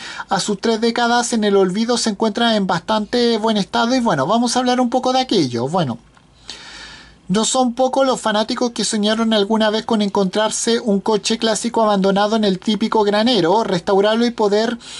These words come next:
eh, disfrutarlo durante muchos años. En Estados Unidos esto parece algo normal. Se encuentra algunas joyas en granjas y almacenes alba-, abandonados e incluso en contenedores de transporte donde se guardaron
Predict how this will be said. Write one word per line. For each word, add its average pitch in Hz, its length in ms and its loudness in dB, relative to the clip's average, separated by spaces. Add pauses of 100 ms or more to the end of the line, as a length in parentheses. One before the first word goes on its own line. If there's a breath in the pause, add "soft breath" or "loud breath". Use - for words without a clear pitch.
(380 loud breath)
eh, 190 420 4
disfrutarlo 214 680 0
durante 208 680 2
muchos 208 420 -4
años. 202 400 0
En 214 100 0
Estados 214 440 -2
Unidos 226 400 2
esto 226 320 -2
parece 208 300 -2
algo 214 200 0
normal. 202 560 0
Se - 140 -2
encuentra 214 560 0 (280 loud breath)
algunas 208 420 2
joyas 226 480 0
en 190 100 2
granjas 220 440 0
y 240 60 0
almacenes 208 540 0
alba-, 208 360 0
abandonados 190 800 2
e 202 40 0
incluso 196 340 -2
en 220 60 2
contenedores 196 680 2
de 208 80 0
transporte 202 560 0
donde 208 220 0
se 202 120 -4
guardaron 202 640 2